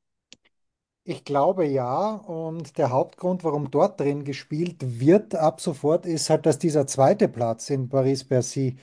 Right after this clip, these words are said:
und auch der dritte Platz, das ist ja wie in deiner Garage zu Hause, ungefähr gleich hoch. Da hast du ja keinen Lob spielen können, ohne dass der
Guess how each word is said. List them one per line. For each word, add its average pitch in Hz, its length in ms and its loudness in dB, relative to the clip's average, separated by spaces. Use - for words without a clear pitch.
und 151 160 2
auch 151 80 6
der 156 140 6
dritte 175 340 2
Platz, 120 340 0
das 135 160 -6
ist 165 140 -4
ja 160 180 6
wie 175 340 4
in 160 180 -4
deiner 170 240 8
Garage 147 600 4
zu 135 200 -4
Hause, 117 360 -2
ungefähr 165 340 2
gleich 139 380 4
hoch. 156 280 0
Da 143 100 -4
hast 147 140 -2
du 175 40 0
ja - 40 -10
keinen 156 160 0
Lob 147 200 -2
spielen 170 240 -2
können, 170 260 -2
ohne 165 220 -4
dass 143 220 -4
der 147 320 4